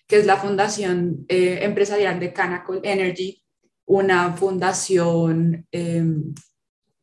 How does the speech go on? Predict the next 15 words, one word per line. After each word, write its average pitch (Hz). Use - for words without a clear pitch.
muy 196
alineada 202
a -
las 185
políticas 185
canadienses, 180
em, 180
pues 196
debido 165
a 156
que 180
Canacol 175
es, -
es, 160
es, 165